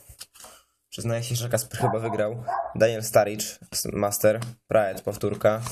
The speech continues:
E, nie, nie było go. Game Changer, Lionel Messi, czyli to jest taki jakby topek. Tak jakby topek Messi. Nie ma dobrych statystyk wcale. Barcelona, logo było, chyba trzeci egzemplarz już.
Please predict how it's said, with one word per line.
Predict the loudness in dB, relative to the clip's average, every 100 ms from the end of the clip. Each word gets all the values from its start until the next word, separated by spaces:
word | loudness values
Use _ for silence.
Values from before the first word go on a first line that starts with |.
| -12 _ -18 -18 _ _ _ _ -18 -16 -10 -6
E, | -4 -2 -4 -4 -2
nie, | -2 -4
nie | -4
było | -4 -4 -2
go. | -2 -4 -4 -6 -8 -8 -8 -6 -2 0
Game | 2 2 2
Changer, | 0 0 -4 -6 -10 -6
Lionel | -4 -2 -2 -2 -4
Messi, | -4 -4 -4 -2
czyli | -2
to | 0
jest | -2 0
taki | 0 4
jakby | 4 4 -2
topek. | -2 0 0 0 -2 -6 -18 _ _ _ _ _ _ _ -8
Tak | -6
jakby | -6 -4
topek | -2 0 0
Messi. | 0 -2 -6 -6 -6 -6 -8 -10 _ _ _
Nie | -4 -2
ma | -2
dobrych | -2 -4 -8
statystyk | -6 -6 -6 -6
wcale. | 0 2 0 -4 -8 -14 _ _ -10 -10 -8 -8 -6 -8 -8 -10 -8 -8 -6 -6 -4
Barcelona, | -2 0 2 2 2 -2 -2 -4 -4 -2
logo | -2 -2 -2
było, | -2 0 0 -2
chyba | -4 -2
trzeci | -2 -2 -2 -4
egzemplarz | -2 -2 -2 -2 -2
już. | -4 -6 -8 -10